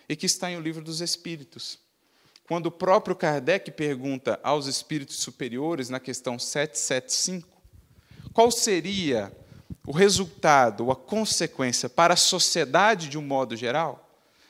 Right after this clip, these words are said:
do afrouxamento dos laços de família.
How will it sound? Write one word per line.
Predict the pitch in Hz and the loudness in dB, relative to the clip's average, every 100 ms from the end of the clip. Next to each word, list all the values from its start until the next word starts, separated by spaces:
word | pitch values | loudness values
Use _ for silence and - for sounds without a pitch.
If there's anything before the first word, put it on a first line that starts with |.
| _ _ | _ _
do | 131 160 | 0 6
afrouxamento | 185 214 - 185 185 - 156 127 131 180 180 | 6 6 -6 -4 -4 -4 -6 -6 -8 -8 -12
dos | 151 151 | -12 -10
laços | 123 113 113 - 110 | -4 -4 -4 -8 -10
de | 110 | -14
família. | - 110 95 - | -14 -12 -14 -16